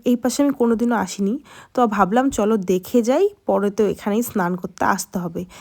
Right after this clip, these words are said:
আর আমি কিন্তু, আহ, ভেজা কাপড়েই স্নান করি, তাহলে যদি বারোটার পর কিন্তু এখানে মন্দির খোলে,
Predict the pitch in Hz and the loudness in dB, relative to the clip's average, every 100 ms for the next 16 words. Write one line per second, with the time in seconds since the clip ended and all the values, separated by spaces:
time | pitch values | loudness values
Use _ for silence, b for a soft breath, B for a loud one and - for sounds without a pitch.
0 | B B - 208 202 - 214 226 240 269 | B B 2 6 6 4 4 4 2 2
1 | 277 294 _ 202 180 185 185 208 233 220 | 0 -2 _ -2 0 -2 0 0 0 0
2 | 220 254 277 - 202 190 190 185 240 - | 0 0 0 0 2 0 -2 -4 -6 -12
3 | - 226 226 247 240 254 208 190 185 190 | 0 2 4 2 2 0 0 0 0 0
4 | 220 214 226 226 226 220 208 185 226 240 | -4 0 2 2 2 0 0 -2 0 0
5 | 214 196 202 220 - 190 185 | 0 0 0 -2 -4 -4 -4